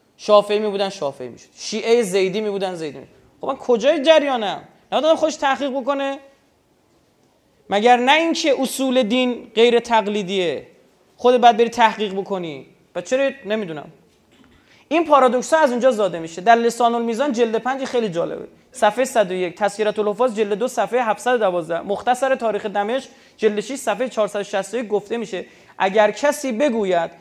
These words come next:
ابابکر و عمر امام هدایت نبودند، باید اعدام شود.» یعنی دستور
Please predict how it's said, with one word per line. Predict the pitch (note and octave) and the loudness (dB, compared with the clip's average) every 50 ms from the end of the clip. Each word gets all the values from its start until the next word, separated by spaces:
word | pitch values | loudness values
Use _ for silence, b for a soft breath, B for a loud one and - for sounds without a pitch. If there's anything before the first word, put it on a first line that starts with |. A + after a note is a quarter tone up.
| b b b b b b - | b b b b b b -2
ابابکر | F3 F#3 F#3 G3 G3+ G3 G3 G3 F#3+ G3 G3 | -2 0 2 2 2 2 2 0 -2 -2 -4
و | |
عمر | G3 - G3+ G3 F#3+ F#3+ F#3+ - | -4 -4 -2 -2 0 -2 -2 -2
امام | F#3+ F#3+ G3 F#3+ F#3+ G3 | -4 -2 -2 -2 -2 -2
هدایت | G3 F#3 G3 F3+ G3 F#3+ F#3+ F#3+ F#3+ F#3 - | -4 -6 -4 -2 -2 0 0 0 -2 -4 -4
نبودند، | G3+ F#3+ F#3 F#3+ G3 G3 A3 C4 C#4+ A#3+ G3+ E3+ D#3+ | -6 -4 -4 -4 -4 -2 -2 -2 -2 -4 -6 -2 2
باید | G3+ A3 A3 G#3+ A3 A3 A3 A3+ C#4+ E4+ E4+ - - | 4 6 8 8 8 6 6 6 6 6 6 6 2
اعدام | A#3+ A3+ G#3+ F#3 A3 A3+ G3 | -2 -2 0 0 0 -2 -2
شود.» | - - B2+ A#2+ - - _ _ _ _ _ _ _ _ _ _ _ _ - | -4 -10 -10 -12 -12 -16 _ _ _ _ _ _ _ _ _ _ _ _ -6
یعنی | F#3 A#3 B3 | -4 -2 2
دستور | G#3+ A#3+ G#3+ G#3+ G#3+ - - - C4+ D4 D4+ D#4 D#4 D#4+ | 4 4 4 4 2 -2 -10 -6 -4 0 2 4 4 4